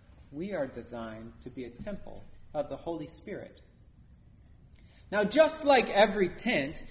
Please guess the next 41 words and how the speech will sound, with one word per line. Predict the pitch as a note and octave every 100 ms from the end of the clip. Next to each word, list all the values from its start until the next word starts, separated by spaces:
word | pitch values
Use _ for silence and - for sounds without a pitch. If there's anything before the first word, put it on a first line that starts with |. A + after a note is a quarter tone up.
| - -
you | B3+
can | C#4 A#3 G#3
use | D4 D4 -
your | F#3+
tent | - F#3+ G3+
for | - G3
other | G3+ G#3
purposes, | C#4 E4+ G3+ C#3 B2
can't | B3+ C4 -
you? | G#2 - - - - - - - - - -
Right? | G#3+ A#3+
I | A3
could | - G3 F#3
open | G3 A3+
this | G#3 F#3+
tent | A3+ A3 G#3+
up | A#3+ A#3+
and | F3+
I | F3+
could | G3 F3 C#3 - -
throw | - A3+ B3
in | A#3+
a | G3+
pack | A#3+ A3+
of | G#3+
porcupines, | C4 C4 F3+ C#3 A2+ G2+ - - - - - -
right, | G3 F#3+
to | F#3
live | F3+ E3+
in | E3+
that | D3 -
tent, | D3 C#3
couldn't | F3+ F#3+
I? | B3 E4 F4 - - - - - - - - - - - - -
And | G3 F#3+
what | B3
would | A#3
happen | G#3+ G#3 F#3
to | F3+
the | D#3+
tent? | D3 A#2+